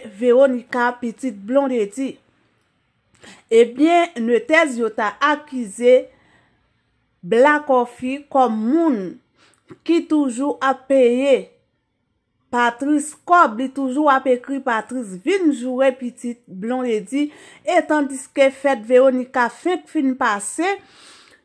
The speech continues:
li pa wè rezon pou moun yo atake timoun nan ki pa menm sou rezo a,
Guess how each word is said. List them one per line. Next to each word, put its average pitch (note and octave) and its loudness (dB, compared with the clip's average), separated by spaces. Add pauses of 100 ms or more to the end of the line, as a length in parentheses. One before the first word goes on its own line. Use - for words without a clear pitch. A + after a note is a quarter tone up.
li C#4+ 2
pa F4 4
wè D4 4
rezon C4+ 2
pou C4 -8
moun A#3+ -2
yo B3 0
atake A#3+ 0 (120)
timoun A#3+ -4
nan A#3+ -4
ki A#3+ -6
pa A3 0
menm C4 0
sou C4 -6
rezo A3+ 0
a, C#4 2